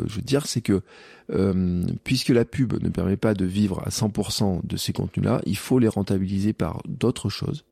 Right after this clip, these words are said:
par d'autres éléments. Toutefois, je dois vous donner une précision qui est vraiment importante parce que j'ai une approche philosophique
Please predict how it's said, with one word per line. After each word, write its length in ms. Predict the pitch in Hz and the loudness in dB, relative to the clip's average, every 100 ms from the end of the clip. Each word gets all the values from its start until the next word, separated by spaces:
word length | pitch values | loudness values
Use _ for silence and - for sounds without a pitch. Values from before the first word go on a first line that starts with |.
| - | -8
par 120 | 90 | -2
d'autres 260 | 117 120 | 0 2
éléments. 300 | 104 90 82 - - - - _ | 2 2 -2 -6 -14 -20 -20 _
Toutefois, 460 | - 127 - 139 - - | -8 -4 2 2 2 -4
je 80 | - | 0
dois 120 | 104 | 2
vous 120 | 101 | 2
donner 400 | 110 127 131 - - | 2 2 0 -2 -4
une 160 | 98 | -4
précision 500 | 95 120 - 101 113 127 | -2 -2 -2 0 0 0
qui 100 | 95 | -2
est 40 | |
vraiment 280 | 92 110 113 | 0 2 2
importante 480 | 101 104 - 143 - | 2 -2 -2 -2 -2
parce 180 | 104 | -6
que 160 | - 110 - - - - - | -2 -2 -2 -12 -20 -20 -8
j'ai 280 | - 95 127 | -4 2 4
une 400 | 123 107 101 110 | 6 6 6 4
approche 360 | 135 - 123 | 2 0 0
philosophique 600 | - 101 95 - 120 - | 2 0 0 -2 -4 -6